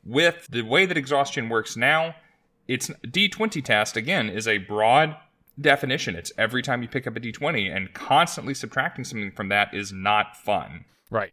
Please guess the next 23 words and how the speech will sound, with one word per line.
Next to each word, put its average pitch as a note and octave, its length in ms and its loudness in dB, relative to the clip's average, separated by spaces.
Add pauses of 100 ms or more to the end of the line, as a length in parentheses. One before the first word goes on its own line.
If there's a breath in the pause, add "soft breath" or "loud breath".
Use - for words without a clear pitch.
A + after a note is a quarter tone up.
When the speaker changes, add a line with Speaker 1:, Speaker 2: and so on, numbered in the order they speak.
Speaker 1:
But F#2 120 -4
at F#2 120 -6
least D#3+ 260 4
I F3+ 120 8
can F3 140 4
still D3+ 240 8
move. A#2+ 460 2
At F#2+ 120 -2
least A#2 240 -2
I D#3 100 6
can A#2+ 160 -4
still B2+ 220 0
take G#2+ 260 0
actions. G#2+ 600 2
At A2 120 -2
least D3+ 260 0
my A#2 260 6
maximum A#2+ 460 2
hit - 220 2
points F2+ 300 -4
haven't F#2 260 -2
been F2+ 160 -10
lowered. E2+ 380 -8